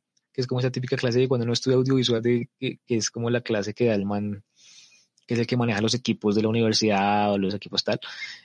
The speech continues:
y el man está diciendo como, "Si ven esta cámara, bueno, ustedes no van a tener esta, porque ustedes no la merecen", no sé qué, <laughs> entonces el man todo fastidioso, marica, y llega ahí como Saul Goodman a decirle, "Bueno, camine que hay que hacer la vaina esta",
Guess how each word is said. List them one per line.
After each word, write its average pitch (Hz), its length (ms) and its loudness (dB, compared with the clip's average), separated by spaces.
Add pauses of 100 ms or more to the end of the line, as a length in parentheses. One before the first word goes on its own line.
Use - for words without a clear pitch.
(100)
y 135 100 0
el 127 80 2
man 113 100 2
está 113 140 2
diciendo 127 140 2
como, 127 160 2
"Si 135 100 4
ven 156 80 6
esta 165 180 2
cámara, 180 360 2
bueno, 123 300 0
ustedes 147 280 0
no 165 80 4
van 160 100 2
a 160 40 2
tener 123 240 0
esta, 113 360 0
porque 123 240 -2
ustedes 135 200 0
no 147 80 0
la 147 60 0
merecen", 120 440 2
no 107 100 -4
sé 139 80 0
qué, 147 80 4
<laughs> 135 120 2
entonces 151 220 2
el 185 60 2
man 175 180 4
todo 160 220 4
fastidioso, 120 920 0
marica, 110 360 0
y 131 140 0
llega 131 240 2
ahí 143 200 2
como 147 440 2 (480)
Saul 135 220 4
Goodman 143 360 4
a 147 40 4
decirle, 131 300 4
"Bueno, 147 200 4
camine 131 380 2
que 151 100 0
hay 131 120 2
que 143 100 0
hacer 139 180 2
la 135 100 4
vaina 139 360 2
esta", 151 400 0